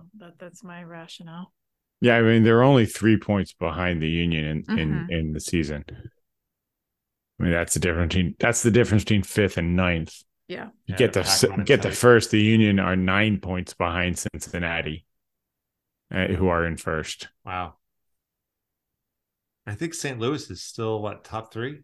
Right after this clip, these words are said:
Speaker 3: I think they're
Speaker 1: I haven't
Speaker 2: Yeah.
Speaker 1: checked on them.
Speaker 2: They're,
Speaker 3: Okay.
Speaker 2: they're, they got twenty-two points on twelve games.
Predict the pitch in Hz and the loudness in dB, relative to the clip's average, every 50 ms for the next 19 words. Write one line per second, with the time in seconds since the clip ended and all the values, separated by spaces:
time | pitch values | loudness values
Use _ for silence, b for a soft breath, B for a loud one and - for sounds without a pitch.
0 | _ _ _ - 139 123 120 _ 131 127 131 127 123 120 123 _ _ _ _ _ | _ _ _ -20 -20 -20 -20 _ -16 -14 -14 -14 -16 -18 -20 _ _ _ _ _
1 | _ _ _ _ _ _ _ _ _ _ _ _ _ _ _ - - 110 110 95 | _ _ _ _ _ _ _ _ _ _ _ _ _ _ _ -6 -2 0 0 0
2 | - - - - _ - - - - - - 98 101 101 98 - 104 98 101 101 | 0 -4 -12 -20 _ -20 -20 -20 -14 -4 0 2 4 4 4 4 4 4 6 6
3 | 107 110 104 104 101 107 101 - - - 120 117 117 120 110 98 - 117 113 95 | 6 6 4 4 6 4 2 0 -2 0 2 4 4 4 2 2 2 0 0 0
4 | - - 104 104 98 95 - 98 95 92 90 - - 98 92 90 85 85 80 92 | 0 0 0 0 0 0 -2 -4 -4 -4 -6 -6 -2 0 0 0 0 -2 -4 -4
5 | 85 82 80 80 76 - - - | -4 -4 -6 -8 -10 -12 -14 -16